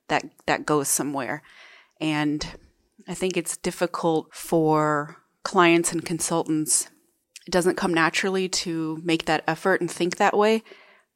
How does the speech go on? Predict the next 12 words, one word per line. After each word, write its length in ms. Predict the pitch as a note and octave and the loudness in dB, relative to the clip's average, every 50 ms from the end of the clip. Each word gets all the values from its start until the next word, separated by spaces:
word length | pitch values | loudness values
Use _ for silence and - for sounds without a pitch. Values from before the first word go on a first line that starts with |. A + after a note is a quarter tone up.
| _ | _
but 400 | - E3+ E3 D#3+ D3+ - - _ - | 2 6 6 6 6 4 2 _ -6
it 120 | F3+ E3+ - | -6 -6 -6
creates 500 | - - F#3+ F3+ F3 F3 F3+ F3 - - | -4 -2 0 2 4 4 2 2 0 -2
a 80 | F3 | -2
much 380 | E3 E3+ E3 E3+ E3 - - - | 0 0 0 0 0 -4 -6 -2
more 500 | E3+ E3 E3 E3 D#3+ D#3+ D3+ D3+ D3+ - _ _ _ _ _ _ _ _ _ _ _ _ - | 0 2 2 4 4 2 0 -2 -4 -8 _ _ _ _ _ _ _ _ _ _ _ _ -8
meaningful, 1000 | - F3+ F#3 F#3 F3+ F3+ F3+ F#3 - - - F#3+ F3+ F3 E3+ E3+ E3+ E3 D#3+ A#2+ | -2 0 2 4 4 4 2 2 0 -2 0 2 2 4 4 4 2 2 2 0
um, 460 | A2 D3+ D3 C#3 A2 A#2 - D3+ D3+ _ - | 0 -2 -2 -4 -4 -6 -6 -10 -12 _ -16
process 800 | - - - F3+ F#3 G#3+ A3+ - - A#3 A3+ A#3 A3+ - - - - | -8 -2 2 4 4 4 2 0 -2 -2 -2 -2 -4 -4 -6 -6 -6
and 320 | E3 D#3+ D#3 D#3 D3+ D3+ D3 - - _ _ _ - - | -6 -6 -6 -4 -4 -6 -6 -8 -12 _ _ _ -14 -12
eventual 540 | D#3 D#3+ D#3 D#3 - - - D3+ - - - | -6 -4 -4 -4 -4 -2 -4 -4 -2 2 4
outcomes. 720 | D3+ E3 - - - - F#3 D#3+ D#3 D#3+ D#3+ E3 - - | 4 4 4 2 0 0 0 2 2 0 -2 -4 -6 -8